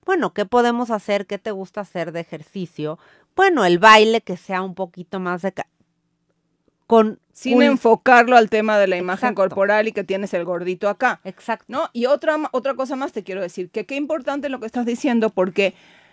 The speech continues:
Speaker 2: ese ojo, esa mirada de juicio que una mamá o un papá tienen sobre, sobre sus hijos, o una maestra,
Speaker 1: Sí.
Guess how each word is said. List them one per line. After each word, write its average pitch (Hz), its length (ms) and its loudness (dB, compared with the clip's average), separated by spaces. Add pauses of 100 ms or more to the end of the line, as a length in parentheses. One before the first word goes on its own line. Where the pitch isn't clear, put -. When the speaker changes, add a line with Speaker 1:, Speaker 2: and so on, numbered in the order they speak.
(300)
Speaker 2:
ese 392 480 6
ojo, 269 500 10
esa 370 240 4 (100)
mirada 233 600 6
de 202 120 0
juicio 208 920 0
que 156 240 -2
una 226 260 -2
mamá 208 380 2
o 175 100 0
un 185 80 -4
papá 180 400 4
tienen 190 360 -2
sobre, 156 360 -4 (140)
sobre 156 320 -8
sus 160 240 -12
hijos, 170 380 -8 (160)
o 185 140 0
una 240 220 4
maestra, 214 800 2 (340)
Speaker 1:
Sí. 151 320 -12